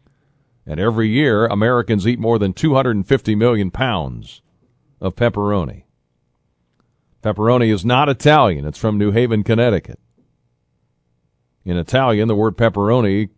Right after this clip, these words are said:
sort of translates to large bell peppers. <laughs> But I guess, is pepperoni the top, the number one topping, I guess?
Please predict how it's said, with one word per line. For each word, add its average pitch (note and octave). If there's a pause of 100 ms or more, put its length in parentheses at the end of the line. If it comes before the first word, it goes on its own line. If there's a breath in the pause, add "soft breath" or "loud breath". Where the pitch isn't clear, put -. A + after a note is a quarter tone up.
(180)
sort B2+
of F#2+
translates G#2+
to F#2+
large G2+
bell G#2
peppers. - (760)
<laughs> - (920)
But E2
I F#2+
guess, B2+
is G#2
pepperoni A#2+
the A2
top, B2
the G2
number A#2+
one B2
topping, B2+
I B2+
guess? C#3